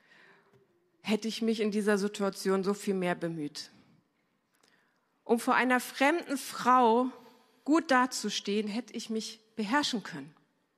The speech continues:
Mein Image wäre es mir wert gewesen. Die Herzen meiner Kinder und die Beziehung zu ihnen habe ich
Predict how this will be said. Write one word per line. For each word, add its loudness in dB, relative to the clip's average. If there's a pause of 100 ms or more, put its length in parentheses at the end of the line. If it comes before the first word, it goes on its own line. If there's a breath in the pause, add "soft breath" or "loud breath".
(560 soft breath)
Mein 2
Image -2
wäre 2
es -6
mir -2
wert -2
gewesen. -12 (2250 soft breath)
Die 4
Herzen 2
meiner 4
Kinder 2
und 0
die 2
Beziehung 0
zu -6
ihnen 0
habe -2
ich -6